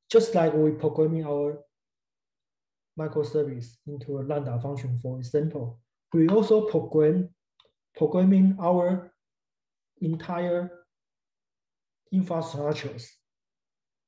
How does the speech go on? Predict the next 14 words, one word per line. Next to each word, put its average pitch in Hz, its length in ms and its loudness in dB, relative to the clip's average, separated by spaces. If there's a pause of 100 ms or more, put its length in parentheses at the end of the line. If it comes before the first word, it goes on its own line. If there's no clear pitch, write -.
(140)
as - 160 -4
a 123 40 -4
code. - 400 -6 (1000)
Af-, - 240 -2 (200)
after 226 360 4
we 175 160 6
finish 165 680 0
this 156 220 -4
template, 165 560 -2 (640)
deploy 180 640 0 (1800)
a, 143 180 -2 (560)
a 139 120 -4
huge 190 320 2
set 165 500 0